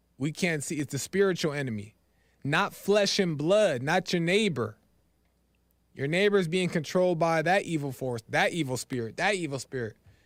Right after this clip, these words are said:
And I don't wanna get all spiritual and, and, uh, godly, 'cause a lot of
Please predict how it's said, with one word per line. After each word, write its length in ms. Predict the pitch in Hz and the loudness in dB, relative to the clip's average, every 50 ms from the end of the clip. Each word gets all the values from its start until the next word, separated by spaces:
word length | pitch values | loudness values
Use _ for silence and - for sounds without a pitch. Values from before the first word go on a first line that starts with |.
| _ _ - | _ _ -2
And 100 | 160 175 | 2 2
I 60 | 190 | 4
don't 160 | 208 214 214 | 4 4 4
wanna 180 | 214 202 202 185 | 4 2 2 2
get 140 | 180 180 | 2 2
all 240 | 175 170 170 170 160 | 2 2 2 2 0
spiritual 720 | - - - - 160 170 165 156 139 - 147 143 143 139 | 0 -4 -4 -2 0 0 0 0 -2 -2 -2 -2 -2 -2
and, 200 | 131 127 127 123 - - | -4 -4 -6 -8 -10 -10
and, 300 | 123 123 123 117 117 117 | -8 -6 -4 -4 -4 -4
uh, 380 | 113 113 110 107 104 104 - - - - - | -4 -4 -2 -4 -4 -6 -8 -14 -18 -14 -6
godly, 440 | 123 131 135 151 147 139 131 123 117 | -4 0 0 2 2 0 0 -2 -4
'cause 220 | - 123 113 110 | -4 -4 -4 -4
a 80 | 120 117 | -4 -4
lot 220 | 127 135 139 143 | -2 -2 -2 -2
of 60 | 131 | -2